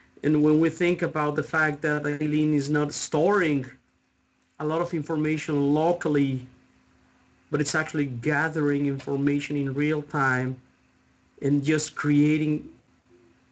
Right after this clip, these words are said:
synapses that are abstract for us. It's not, even for programmers, I mean, they are not, they are not even words.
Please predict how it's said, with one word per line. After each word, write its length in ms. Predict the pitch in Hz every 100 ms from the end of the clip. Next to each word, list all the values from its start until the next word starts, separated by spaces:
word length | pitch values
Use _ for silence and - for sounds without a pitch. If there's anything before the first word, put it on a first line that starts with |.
| _
synapses 960 | - - 214 175 131 - - - - -
that 140 | - 156
are 140 | 160 -
abstract 600 | 220 240 - - - -
for 280 | - 127 -
us. 220 | 147 -
It's 160 | 147
not, 180 | 165 156 - - - - - -
even 240 | 214 247
for 160 | 240 165
programmers, 720 | - 208 214 160 - - -
I 60 | 143
mean, 140 | 151
they 120 | 165
are 140 | 165 160
not, 180 | 156 - - - 190
they 100 | 214
are 80 |
not 100 | 214
even 260 | 160 147 131
words. 600 | 170 202 131 120 - -